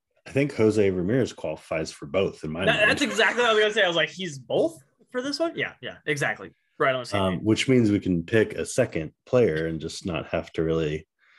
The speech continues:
Speaker 1: it's like having a super util. <laughs>
Speaker 2: How
Speaker 1: But
Speaker 2: does
Speaker 1: yeah.
Speaker 2: our, our dad bod player have eleven stolen bases? But he does.
Speaker 1: <laughs>
Speaker 2: I've never got that about Jose Ramirez. I'm like, "Oh, portly guy, easy, just hit some dingers, I guess." And then every t-, every year he's, like, steals bases. I'm like, "How does he keep,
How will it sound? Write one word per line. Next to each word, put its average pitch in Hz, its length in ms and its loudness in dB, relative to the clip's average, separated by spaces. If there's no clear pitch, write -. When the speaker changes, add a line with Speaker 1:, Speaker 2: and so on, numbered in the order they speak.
Speaker 1:
it's 87 120 -4
like 90 180 2
having 90 320 2
a 73 40 0
super 87 380 2
util. 85 720 -2
<laughs> - 220 -10
Speaker 2:
How 254 340 -4
Speaker 1:
But 254 100 -2
Speaker 2:
does 202 160 4
Speaker 1:
yeah. 214 60 2
Speaker 2:
our, 220 160 0
our 151 100 -2
dad 147 300 -2
bod 147 180 -2
player 170 200 -4
have 143 140 -8
eleven 131 260 -4
stolen 113 300 -10
bases? - 280 -12
But 139 120 -4
he 135 80 -2
does. - 260 -6
Speaker 1:
<laughs> - 220 -18
Speaker 2:
I've 220 240 -2
never 233 340 0
got 180 260 -2
that 170 120 2
about 139 120 0
Jose 143 220 -2
Ramirez. 131 300 -4
I'm 127 60 -16
like, 107 140 -12
"Oh, 165 240 -2
portly 143 260 -2
guy, 160 280 -2
easy, 131 340 -4
just 135 260 -6
hit 147 120 -4
some 165 160 -10
dingers, 151 340 -2
I 110 80 -2
guess." 110 240 -2
And 139 100 -6
then 127 80 -4
every 156 220 -4
t-, 220 80 -4
every 190 260 0
year 214 120 -2
he's, 147 160 -4
like, 127 100 -8
steals 170 240 -4
bases. 190 220 -4
I'm 131 60 -16
like, 127 100 -14
"How 208 160 -8
does 220 100 -8
he - 80 -14
keep, 226 180 -10